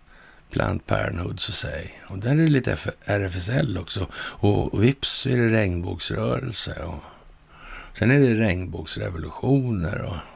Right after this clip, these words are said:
får man ju ihop den här påsen till något. Ja.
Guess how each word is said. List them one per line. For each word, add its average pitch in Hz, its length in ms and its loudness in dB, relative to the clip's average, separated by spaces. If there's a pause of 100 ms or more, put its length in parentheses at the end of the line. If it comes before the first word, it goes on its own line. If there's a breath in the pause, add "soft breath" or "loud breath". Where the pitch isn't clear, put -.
(680 loud breath)
får - 160 2
man 170 120 8
ju 170 60 8
ihop 147 440 4
den 98 140 -2
här - 120 -2
påsen - 500 -6
till 82 140 -10
något. - 360 -16 (1900)
Ja. 107 400 4